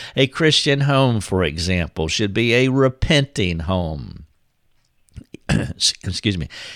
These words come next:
Each family member who professes Christ should be actively owning and confessing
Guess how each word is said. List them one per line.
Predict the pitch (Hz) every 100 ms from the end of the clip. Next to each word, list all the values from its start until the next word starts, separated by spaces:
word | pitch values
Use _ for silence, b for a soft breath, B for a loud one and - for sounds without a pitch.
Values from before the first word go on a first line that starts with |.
| B
Each | 123 143 -
family | - 143 139 131 98
member | 85 82 71 85 104
who | 95
professes | 95 - 87 - 107 120 - 120 123 -
Christ | - 123 85 67 65 - - B B B
should | - 135 123 104
be | 98 82 -
actively | 87 95 98 - 123 120 131 147 b b _
owning | 110 117 117 123 131 147 143 B -
and | 92 95
confessing | 101 90 - 107 110 113 - 120 127